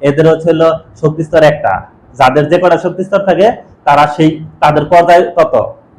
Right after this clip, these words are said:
এদের হলো শক্তি স্তর একটা, হাইড্রোজেন আর হিলিয়ামের শক্তি স্তর হচ্ছিল একটা, কারণ হাইড্রোজেনের ইলেকট্রন বিন্যাস হচ্ছিল ওয়ান, মানে একটা আছে, তাহলে ওয়ান। ঠিক আছে? তাহলে তো প্রথম শক্তি স্তর এদের, এটা নিউক্লিয়াস হলে প্রথম শক্তি স্তর এই শেষ। ঠিক আছে?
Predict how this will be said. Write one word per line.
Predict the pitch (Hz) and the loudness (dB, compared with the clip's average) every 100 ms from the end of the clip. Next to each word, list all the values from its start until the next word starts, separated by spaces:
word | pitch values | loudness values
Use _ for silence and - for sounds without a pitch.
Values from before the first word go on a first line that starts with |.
| - _ _ _ | -20 _ _ _
এদের | 147 151 170 | 2 4 4
হলো | 175 196 | 6 4
শক্তি | 196 180 180 | 4 -2 -2
স্তর | 190 170 | 2 2
একটা, | 156 123 | 4 2
হাইড্রোজেন | 127 135 170 165 | 2 2 0 2
আর | 165 | 2
হিলিয়ামের | 139 156 170 185 | 2 2 2 2
শক্তি | 180 175 | -2 -8
স্তর | 170 175 | -4 -2
হচ্ছিল | 147 - 185 247 - - - | -2 0 2 2 0 -8 0
একটা, | 170 175 120 98 - _ | 2 2 -2 -4 -8 _
কারণ | 151 156 | -2 2
হাইড্রোজেনের | 151 165 185 185 185 185 | 2 2 2 2 2 4
ইলেকট্রন | 180 180 185 | 2 0 -2
বিন্যাস | 185 185 180 | -2 -4 -4
হচ্ছিল | 185 196 220 247 - - | -4 0 2 0 -6 -4
ওয়ান, | 185 165 123 110 - _ _ - - | 2 2 0 -6 -16 _ _ -14 -6
মানে | 185 208 | 0 2
একটা | 208 202 | 2 0
আছে, | 202 247 | 2 2
তাহলে | 269 - 175 | 0 -4 -2
ওয়ান। | 185 175 127 - - - _ - | 0 2 0 -4 -12 -20 _ -8
ঠিক | 180 | -6
আছে? | - | 0
তাহলে | 196 | 2
তো | 202 | 2
প্রথম | 202 214 202 | 0 -2 0
শক্তি | 202 202 | -2 -4
স্তর | 208 208 | -2 0
এদের, | 180 196 - - - _ | 0 -2 -4 -14 -16 _
এটা | 156 180 | -2 0
নিউক্লিয়াস | 180 190 196 196 | 0 0 0 0
হলে | 214 | -2
প্রথম | 214 208 185 | -2 -2 -2
শক্তি | 190 190 | -4 -6
স্তর | 185 190 | -4 0
এই | 170 | 0
শেষ। | 165 139 135 - _ _ _ | 0 -2 -4 -12 _ _ _
ঠিক | 202 | -6
আছে? | 208 | 2